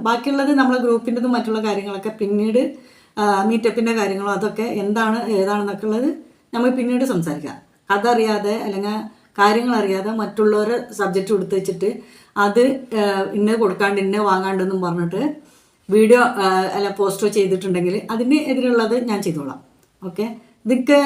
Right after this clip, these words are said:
എനിക്ക് കിട്ടേണ്ട ഒരു തെളിവായിരുന്നു, അത് കിട്ടും ചെയ്ത്. ഓക്കെ, ഞാൻ എടുത്ത് വെച്ചിട്ടുണ്ട്. അപ്പോൾ എല്ലാവരോടും ഈ വീഡിയോ ഞാൻ അതിനു വേണ്ടി വിട്ടതാണ്. അപ്പോൾ നാളെ ഒരു, ഏഹ്, പിന്നെ ഒരു പന്ത്രണ്ട് മണിൻ്റെ ഉള്ളിലാവുമ്പോഴത്തേന് നിങ്ങളെല്ലാവരും വിവരങ്ങൾ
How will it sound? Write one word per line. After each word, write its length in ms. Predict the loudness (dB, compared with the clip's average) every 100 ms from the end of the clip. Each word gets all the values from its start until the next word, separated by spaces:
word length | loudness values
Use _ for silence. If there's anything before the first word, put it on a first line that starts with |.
| 4
എനിക്ക് 200 | 2 0 0
കിട്ടേണ്ട 260 | 0 2 2
ഒരു 80 | 4
തെളിവായിരുന്നു, 440 | 4 6 4 2 0
അത് 60 | -2
കിട്ടും 240 | -2 -2 0
ചെയ്ത്. 180 | 0 -2 -12 -20 _ -16 -4
ഓക്കെ, 120 | -2 0
ഞാൻ 80 | 0 0
എടുത്ത് 180 | 0 -4
വെച്ചിട്ടുണ്ട്. 380 | -4 -8 -10 -12 _ _ -6
അപ്പോൾ 180 | 0 0 2 4
എല്ലാവരോടും 520 | 8 8 6 4 2 -4 -16 _ -6 -2
ഈ 40 | 0
വീഡിയോ 180 | 2 0
ഞാൻ 100 | 0
അതിനു 120 | -2 -2
വേണ്ടി 160 | 0 0
വിട്ടതാണ്. 400 | 0 0 0 -2 -6 -12 _ _ -8
അപ്പോൾ 200 | -2 0 0 0 -2 4
നാളെ 240 | 6 6 6
ഒരു, 140 | 6 8 8 6 2 -10 -4
ഏഹ്, 140 | -4 0
പിന്നെ 260 | -2 0 -2 -2 0
ഒരു 80 | 2
പന്ത്രണ്ട് 280 | 2 2 4
മണിൻ്റെ 800 | 4 2 0 -8 -16 _ _ 2 4
ഉള്ളിലാവുമ്പോഴത്തേന് 600 | 4 4 6 4 4 4
നിങ്ങളെല്ലാവരും 480 | 6 6 6 4 2 2
വിവരങ്ങൾ 300 | 2 2